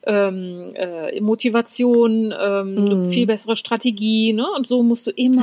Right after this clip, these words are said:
Speaker 2: Ja.
Speaker 1: alles selber machen. Also das ist so das, was ich heute nach fünf Jahren sagen würde. Äh, man hat ja, das ist ja, du kennst das vielleicht auch so, ich habe ja auch
Speaker 2: Mhm.
Speaker 1: ständig neue Ideen und, äh, habe jetzt überlegt, ja, mal so einen Blog für Vanlife Girls zu machen, ne?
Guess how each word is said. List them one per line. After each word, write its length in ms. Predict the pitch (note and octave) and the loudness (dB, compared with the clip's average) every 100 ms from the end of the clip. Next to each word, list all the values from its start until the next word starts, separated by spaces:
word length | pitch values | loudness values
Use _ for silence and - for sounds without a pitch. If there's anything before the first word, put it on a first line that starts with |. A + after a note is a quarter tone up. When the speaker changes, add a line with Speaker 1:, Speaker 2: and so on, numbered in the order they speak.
| G#3 | 2
Speaker 2:
Ja. 60 | A3+ | -2
Speaker 1:
alles 320 | A#3 A3 - | -4 -4 0
selber 320 | A3 A3+ F#3 | 2 2 0
machen. 260 | E3 - - | -8 -12 -4
Also 200 | G#3 A3 | -2 0
das 120 | B3+ | -2
ist 140 | - | -2
so 80 | - | -2
das, 260 | A#3 A3 - | 0 0 -2
was 140 | G3+ | -6
ich 160 | G3 - | -4 -2
heute 240 | G#3+ G#3+ | 0 0
nach 140 | G#3 F3+ | -4 -6
fünf 280 | - A3+ | -6 -4
Jahren 220 | A3 G3+ F#3 | -2 -4 -4
sagen 320 | F#3+ G#3+ G#3+ | -4 -2 -2
würde. 240 | G#3+ G#3+ - _ _ _ _ - - | -2 -2 -4 _ _ _ _ -8 -4
Äh, 260 | G#3+ G#3 G3 - - - | -2 -2 -2 -6 -10 -4
man 140 | G#3+ | 0
hat 120 | B3 C#4 | 2 2
ja, 180 | A3+ G#3 | 2 2
das 200 | A3 - | -2 -4
ist 180 | - A3 | -4 -2
ja, 180 | G3+ | 0
du 120 | G3+ G#3+ | -2 -4
kennst 260 | G#3+ G#3 | -4 -4
das 120 | F#3+ | -6
vielleicht 300 | - G3 F#3+ | -2 -2 -2
auch 240 | - C4 C#4 | 0 0 0
so, 260 | A#3+ A3 | 0 2
ich 240 | G#3+ A3 - | 0 -2 -2
habe 160 | A#3 | 2
ja 100 | G#3+ | 4
auch 80 | G3 | 4
Speaker 2:
Mhm. 40 | F#3+ | 0
Speaker 1:
ständig 440 | F#3+ G#3+ G#3 - | -2 -2 -4 -2
neue 280 | A#3+ C4+ C4+ | 0 2 0
Ideen 540 | A#3+ G#3 A#3 A#3 A#3 | 0 0 4 4 2
und, 340 | - G#3 G3+ - | -2 -4 -6 -6
äh, 300 | - G3 G3 - - - - | -2 0 -2 -6 -20 -14 -4
habe 180 | A3 A3 | -2 -2
jetzt 140 | - | -4
überlegt, 400 | G3 G3 F#3 F#3 | -4 -4 -4 -4
ja, 320 | C4+ C4+ B3 | -4 -2 0
mal 340 | A3+ G#3+ G#3+ G3+ | 0 0 -2 -2
so 100 | A3 | -2
einen 120 | G#3 | -2
Blog 240 | G3+ A#3 - | 0 0 0
für 320 | A#3 G#3+ G3 | 0 0 0
Vanlife 680 | A3 B3+ B3 A#3 A3+ A#3 - | 0 2 2 2 0 -2 -6
Girls 400 | - A#3 B3+ B3 | 0 2 0 -2
zu 80 | - | -2
machen, 320 | A#3 A#3 A#3 | 0 0 0
ne? 80 | A3+ | -2